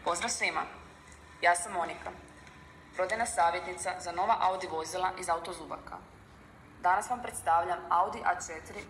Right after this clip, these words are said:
u Navara plavoj boji. Dolazi u S nine Competition paketu opreme.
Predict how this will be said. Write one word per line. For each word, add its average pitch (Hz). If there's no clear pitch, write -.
u 175
Navara 170
plavoj 170
boji. 151
Dolazi 220
u 359
S 220
nine 180
Competition 190
paketu 170
opreme. 151